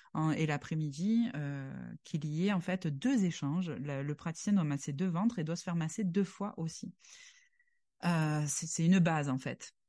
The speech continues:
Et donc, il y a des personnes, ben, qui, qui font ça sur une demi-journée. Mais comme je vous le dis, vu que tout se sait, donc d'abord, on met un, un premier avertissement, en fait, aux, aux, aux formatrices concernées, et, euh, pour pas que ça se reproduise, parce que, évidemment, c'est, enfin,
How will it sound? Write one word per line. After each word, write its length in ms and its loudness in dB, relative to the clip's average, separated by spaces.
Et 80 8
donc, 300 6
il 60 -2
y 20 0
a 60 -2
des 100 -2
personnes, 400 0
ben, 400 -2
qui, 220 -8
qui 160 -4
font 160 0
ça 160 0
sur 180 -4
une 180 0
demi-journée. 680 0
Mais 120 2
comme 200 4
je 40 6
vous 60 2
le 80 2
dis, 160 -4
vu 140 0
que 100 0
tout 180 -4
se 140 -6
sait, 340 -4
donc 340 -4
d'abord, 320 0
on 60 4
met 240 4
un, 160 2
un 160 0
premier 320 -2
avertissement, 520 -4
en 40 2
fait, 240 -2
aux, 80 -2
aux, 540 -6
aux 260 -2
formatrices 540 0
concernées, 520 0
et, 280 4
euh, 640 0
pour 160 -8
pas 100 -2
que 80 -12
ça 80 -4
se 80 -10
reproduise, 480 -2
parce 180 -14
que, 280 -4
évidemment, 680 0
c'est, 300 -10
enfin, 240 -2